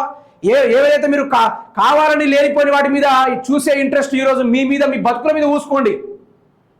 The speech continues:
కాబట్టి ప్రజలరా దయచేసి మేలుకోవాలి. నేను తీసే వీడియోలు ఇరవై నిమిషాలే కావచ్చు, బయట బయటసే కావచ్చు, ఇన్-, ఇక్కడ స్టూడియోలో ఉన్న వీడియోలే కావచ్చు, తెలంగాణ సమాజం మేలుకోవాలి. నిజమేంది, అబద్ధమేంది,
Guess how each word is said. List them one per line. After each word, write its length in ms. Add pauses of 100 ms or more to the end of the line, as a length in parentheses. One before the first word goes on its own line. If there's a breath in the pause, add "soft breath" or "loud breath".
(1300)
కాబట్టి 380
ప్రజలరా 380 (720)
దయచేసి 640
మేలుకోవాలి. 500 (120)
నేను 260
తీసే 340
వీడియోలు 280
ఇరవై 240
నిమిషాలే 360
కావచ్చు, 240 (100)
బయట 160 (120)
బయటసే 400
కావచ్చు, 260 (140)
ఇన్-, 120 (360 loud breath)
ఇక్కడ 160 (100)
స్టూడియోలో 440
ఉన్న 180
వీడియోలే 320
కావచ్చు, 300 (420 loud breath)
తెలంగాణ 400 (240)
సమాజం 500
మేలుకోవాలి. 640 (800)
నిజమేంది, 640 (520)
అబద్ధమేంది, 640